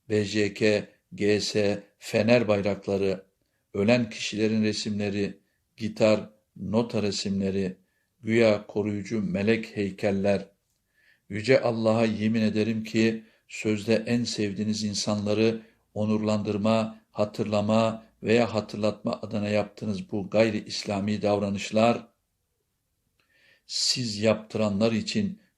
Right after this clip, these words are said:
çok büyük bir günah ve çok büyük bir vebal,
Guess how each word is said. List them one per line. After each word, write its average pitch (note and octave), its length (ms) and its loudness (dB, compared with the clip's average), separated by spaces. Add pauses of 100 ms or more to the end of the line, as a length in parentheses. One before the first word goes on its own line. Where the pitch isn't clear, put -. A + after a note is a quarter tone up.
çok A#2+ 340 -2
büyük G#2+ 280 -4
bir G#2 80 -4
günah G2 640 -4
ve G#2 240 0 (320)
çok - 420 -4
büyük G#2 240 -6
bir G2 220 -4
vebal, G#2 580 2